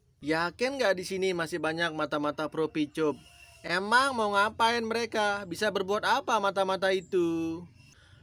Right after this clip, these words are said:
Picup sudah tidak ada kok dimata-matai. Yang tersisa hanya perkaranya, dan negara harus memberi keadilan kepada rakyatnya. Sebab yang namanya Pancasila itu kan ada lima.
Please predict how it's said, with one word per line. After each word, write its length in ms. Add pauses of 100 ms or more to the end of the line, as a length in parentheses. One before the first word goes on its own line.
(120)
Picup 480
sudah 240
tidak 320
ada 320
kok 160
dimata-matai. 1200 (400)
Yang 240
tersisa 560
hanya 320
perkaranya, 1120
dan 320
negara 400
harus 320
memberi 320
keadilan 480
kepada 400
rakyatnya. 1040 (320)
Sebab 560
yang 160
namanya 400
Pancasila 480
itu 160
kan 240
ada 80
lima. 880